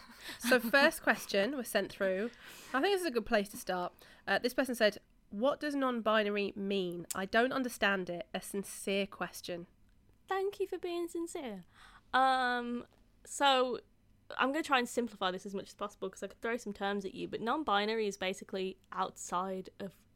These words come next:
Speaker 2: the binary of gender. So you got man, you got woman, and then binary, like, the non-binary, sorry, just means outside of that, right? So it's, it's not man, it's not woman, it's outside of that.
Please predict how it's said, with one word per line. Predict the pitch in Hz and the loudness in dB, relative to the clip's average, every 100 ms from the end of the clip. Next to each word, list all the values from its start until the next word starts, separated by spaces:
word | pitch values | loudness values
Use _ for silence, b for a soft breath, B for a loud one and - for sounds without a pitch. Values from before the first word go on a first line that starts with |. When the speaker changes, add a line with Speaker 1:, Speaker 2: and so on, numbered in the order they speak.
| - | -8
Speaker 2:
the | 202 | -6
binary | 175 170 185 180 180 | -2 -2 -2 -4 -6
of | |
gender. | - 175 170 170 - | -6 -6 -4 -6 -8
So | - | -10
you | 190 | -4
got | 185 - | -4 -4
man, | 185 170 269 _ _ _ - | -6 -4 -6 _ _ _ -10
you | |
got | 196 220 | -6 -4
woman, | 180 175 165 190 - _ _ _ | -4 -4 -4 -6 -10 _ _ _
and | 190 185 | -6 -4
then | 180 175 | -4 -4
binary, | 226 294 277 180 175 180 - | -2 -2 -2 -4 -4 -6 -4
like, | 175 - | -6 -6
the | 185 180 | -8 -8
non-binary, | 175 226 214 165 165 165 | -4 -6 -4 -4 -4 -6
sorry, | 170 180 180 _ | -6 -8 -8 _
just | - - | -8 -4
means | 220 208 202 - - _ _ _ _ - | -2 -2 -4 -8 -20 _ _ _ _ -2
outside | 196 - 190 170 165 | -2 -2 -4 -4 -4
of | - | -6
that, | 156 - _ | -6 -8 _
right? | - 190 196 - | -4 -2 -2 -4
So | 196 | -6
it's, | 180 | -6
it's | - 208 | -8 -6
not | 226 | -6
man, | 180 180 180 | -4 -6 -8
it's | - | -10
not | 190 | -6
woman, | 175 175 175 - - _ - | -6 -4 -8 -12 -20 _ -10
it's | 180 - | -8 -6
outside | 190 - - 170 180 | -8 -8 -16 -12 -12
of | 175 - | -12 -10
that. | 165 | -8